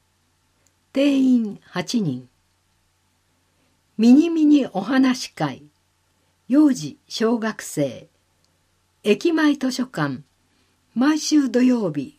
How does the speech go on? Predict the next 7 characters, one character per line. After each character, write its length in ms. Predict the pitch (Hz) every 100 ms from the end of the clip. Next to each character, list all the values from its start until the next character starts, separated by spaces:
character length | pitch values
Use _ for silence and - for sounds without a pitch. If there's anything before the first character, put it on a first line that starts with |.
| _
午 180 | - 302
前 240 | 269 214 143
十 280 | 123 208 220
一 300 | 202 - 175
時。 220 | 127 98 _ _ _ _ _ _ _ _ _ _ _
定 260 | 269 285
員 380 | 269 254 233 208